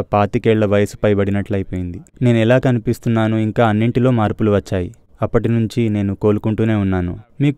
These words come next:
కనిపిస్తుంది కదా నేను ఇంకా యువకుడిగా అయ్యానని. రెండు వేల నుండి రెండు వేల ఇరవైకు పోల్చి చూస్తే నేను ఇంకా యవ్వనంగా,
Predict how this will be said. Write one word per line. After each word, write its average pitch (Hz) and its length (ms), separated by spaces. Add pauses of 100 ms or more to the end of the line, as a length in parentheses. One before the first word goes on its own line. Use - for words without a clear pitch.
కనిపిస్తుంది 135 560
కదా 113 240
నేను 104 180
ఇంకా 110 240
యువకుడిగా 113 460
అయ్యానని. 98 380 (2500)
రెండు 123 280
వేల 131 160 (100)
నుండి 123 260 (1800)
రెండు 110 260
వేల 117 160 (120)
ఇరవైకు 110 320 (100)
పోల్చి 113 340
చూస్తే 110 360 (540)
నేను 123 180 (100)
ఇంకా 143 180 (140)
యవ్వనంగా, 123 560